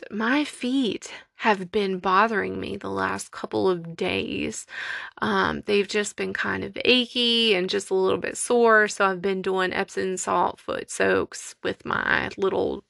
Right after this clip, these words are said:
foot spa and, um, really trying to stay hydrated, which I know that's something that I need to focus on.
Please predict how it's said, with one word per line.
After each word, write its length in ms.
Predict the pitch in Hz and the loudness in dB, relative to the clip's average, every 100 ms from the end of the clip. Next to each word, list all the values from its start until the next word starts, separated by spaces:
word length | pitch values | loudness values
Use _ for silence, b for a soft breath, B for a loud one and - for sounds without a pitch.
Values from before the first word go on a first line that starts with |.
| - | -8
foot 240 | - 214 - | 0 0 0
spa 460 | - 170 175 180 B B B B B B - | 2 4 6 2 B B B B B B 2
and, 500 | 226 214 202 202 190 | 4 6 6 4 2
um, 600 | 202 190 185 175 190 - 294 | 4 4 4 -2 -6 -10 -4
really 300 | 233 233 220 | 2 4 4
trying 280 | 226 208 | 4 4
to 80 | 196 | 2
stay 180 | - 190 | 0 -2
hydrated, 640 | 196 190 185 180 180 180 | 2 2 4 2 0 0
which 160 | 185 185 | 0 2
I 120 | 196 | 2
know 280 | 190 190 190 | 4 2 4
that's 240 | 180 - | 2 0
something 360 | - 185 185 180 | -2 -2 -2 -2
that 140 | 180 | 0
I 120 | 180 175 | 0 0
need 220 | 180 190 | -2 -4
to 80 | 190 | -4
focus 380 | - - - | -6 -8 -10
on. 300 | - - 196 | -8 -8 -8